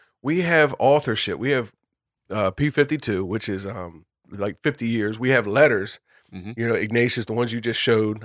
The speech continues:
Speaker 1: um, within fifty to seventy-five years, roughly, of his death.
Speaker 2: Mm-hmm.
Speaker 1: That's less than, that was like,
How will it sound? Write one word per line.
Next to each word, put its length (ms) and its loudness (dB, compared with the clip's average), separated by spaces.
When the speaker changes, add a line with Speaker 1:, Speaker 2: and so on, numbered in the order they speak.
Speaker 1:
um, 480 -4
within 580 0
fifty 380 2
to 120 -8
seventy-five 720 0
years, 380 -2
roughly, 480 -8
of 120 -2
his 140 -6
death. 380 -4
Speaker 2:
Mm-hmm. 260 -8
Speaker 1:
That's 180 -6
less 240 2
than, 180 -4
that 120 0
was 160 -2
like, 220 2